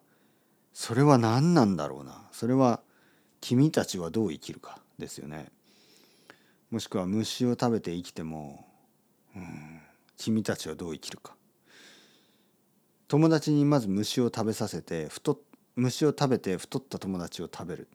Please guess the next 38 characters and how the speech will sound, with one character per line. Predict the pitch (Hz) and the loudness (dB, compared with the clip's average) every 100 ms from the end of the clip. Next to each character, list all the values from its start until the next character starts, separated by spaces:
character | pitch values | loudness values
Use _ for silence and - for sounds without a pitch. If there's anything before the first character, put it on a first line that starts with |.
| _ _ _ _ _ _ _ _ _ - | _ _ _ _ _ _ _ _ _ -12
ま | |
あ、 | 107 | -12
そ | - - - 139 | -12 -16 -6 -2
れ | 139 | 0
は | 147 143 139 139 | 4 4 6 4
な | 135 | 2
ん | 135 | 0
と | 139 | -2
な | 135 | -2
く、 | 95 | -4
あ | 87 | -6
の、 | 85 80 80 80 78 | -6 -6 -8 -8 -8
良 | 80 92 107 | -6 -6 -4
さ | 131 | -4
そ | 123 143 | -2 -2
う | |
で | 87 | -4
す | - | -6
よ。 | 90 | -2
で | 135 | 0
も | 117 - _ | 0 -2 _
ダ | 131 | 4
メ。 | 120 87 - - | 4 0 -10 -8
絶 | 123 - | -6 -2
対 | 104 | -2
ダ | 87 | -2
メ | 76 | -8
だ。 | - - _ _ _ _ _ _ _ _ _ - | -12 -20 _ _ _ _ _ _ _ _ _ -2
君 | 127 123 | 2 2
た | 107 | 0
ち | - | -6
は | 73 | -8
ど | 92 | -8
う | |
生 | 76 | -10
き | - | -12
る | - | -18
か。 | - | -20